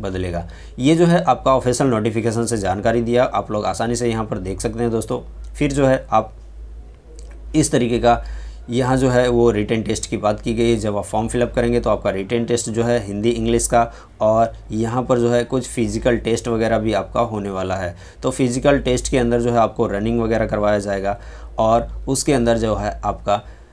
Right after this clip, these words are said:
सारा कुछ यहाँ क्लियर मेंशन किया हुआ है। और इसके अंदर जो है और भी पुशअप वगैरह और सारा कुछ आपका वन पॉइंट सिक्स किलोमीटर का रनिंग जो है सात पॉइंट सात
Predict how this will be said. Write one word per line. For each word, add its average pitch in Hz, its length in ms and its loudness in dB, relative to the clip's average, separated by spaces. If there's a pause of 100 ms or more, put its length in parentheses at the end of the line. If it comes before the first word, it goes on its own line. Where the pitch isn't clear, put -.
(160)
सारा 123 260 6
कुछ 127 280 -2
यहाँ 113 280 0 (280)
क्लियर 120 280 2
मेंशन 104 540 -2
किया 101 240 -4
हुआ 120 220 2
है। 110 180 -4 (800)
और 127 300 2
इसके 127 220 0
अंदर 143 220 4
जो 139 120 2
है 131 120 2
और 113 260 4
भी 117 120 0
पुशअप 120 400 0
वगैरह 107 360 2
और 104 400 2 (160)
सारा 117 240 4
कुछ 123 300 -2
आपका 110 240 -2
वन 117 220 0
पॉइंट 127 260 0
सिक्स - 240 -4
किलोमीटर 104 500 -2
का 107 120 0
रनिंग 110 320 -2
जो 120 80 0
है 117 120 -2
सात 110 400 2
पॉइंट 107 580 -4
सात 123 300 4